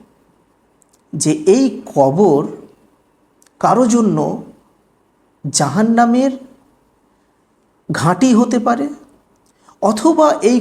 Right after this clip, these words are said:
কবর জান্নাতের বাগান হতে পারে।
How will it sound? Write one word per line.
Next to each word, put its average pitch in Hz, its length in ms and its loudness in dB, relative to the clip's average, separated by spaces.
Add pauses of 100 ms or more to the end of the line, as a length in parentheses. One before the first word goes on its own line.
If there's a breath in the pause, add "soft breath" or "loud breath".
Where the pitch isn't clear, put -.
কবর 175 520 0 (600)
জান্নাতের 185 800 0 (2000)
বাগান 175 420 2
হতে 120 300 -2
পারে। 107 300 -6